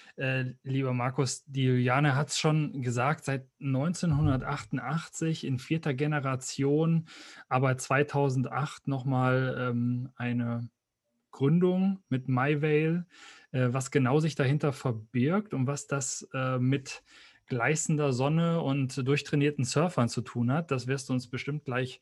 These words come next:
noch mal näher erklären. Ähm, darüber viele Preise, ähm, gewonnen. Auch dazu wollen wir natürlich mehr hören. Und der ein oder andere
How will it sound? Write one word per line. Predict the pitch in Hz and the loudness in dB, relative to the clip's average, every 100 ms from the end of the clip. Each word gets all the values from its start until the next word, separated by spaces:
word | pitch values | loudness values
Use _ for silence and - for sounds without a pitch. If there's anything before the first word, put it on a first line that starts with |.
| - - - | -20 -20 -6
noch | 131 135 | -2 0
mal | 135 117 | 0 2
näher | 113 139 165 | 4 4 2
erklären. | 165 156 - 156 160 160 165 - - - - | -2 -4 -2 0 2 0 -2 -12 -20 -20 -6
Ähm, | 131 131 131 131 | 0 2 0 -2
darüber | 131 127 131 139 151 156 139 | -8 -4 0 0 2 4 2
viele | - - 175 196 | 0 -2 0 0
Preise, | - - 123 127 165 165 170 170 170 - | -2 -6 -2 2 2 2 2 2 -2 -4
ähm, | 147 147 147 151 135 | -4 -2 -2 -4 -6
gewonnen. | - 127 127 135 151 156 160 | -4 -2 0 0 0 0 -2
Auch | - 117 127 | -4 -8 -6
dazu | - 123 - 151 | -4 -4 -4 -2
wollen | 135 147 | 0 2
wir | 147 | 2
natürlich | 139 131 139 127 127 | 0 -2 -4 -4 -2
mehr | 131 160 | 0 0
hören. | 127 120 139 - - - - | 0 0 -2 -6 -20 -20 -6
Und | 147 180 208 - | 2 4 2 2
der | 139 127 | 0 2
ein | 127 165 | 0 0
oder | 143 143 | -2 -4
andere | 139 151 156 156 160 | -2 0 0 0 -2